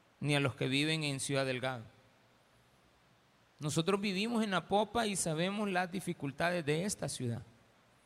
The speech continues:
sus carencias, lo dañado de las calles. Toda nuestra ciudad está destruida, al menos el casco urbano.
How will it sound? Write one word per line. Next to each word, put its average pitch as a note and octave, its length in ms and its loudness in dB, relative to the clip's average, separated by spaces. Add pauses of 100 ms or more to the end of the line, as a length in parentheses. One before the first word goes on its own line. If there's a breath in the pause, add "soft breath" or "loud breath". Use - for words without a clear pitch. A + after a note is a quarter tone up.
(520)
sus - 240 2
carencias, F3 800 -2 (1700)
lo D#3+ 180 4
dañado F3+ 440 4
de F#3 100 2
las F3 220 2
calles. D#3 520 -2 (2500)
Toda B3+ 400 6
nuestra A#3 340 0
ciudad A3 360 0
está G3 220 -2
destruida, E3 520 0 (2000)
al C#3+ 120 -2
menos F#3+ 280 4
el E3+ 100 2
casco G3 320 0
urbano. E3 420 2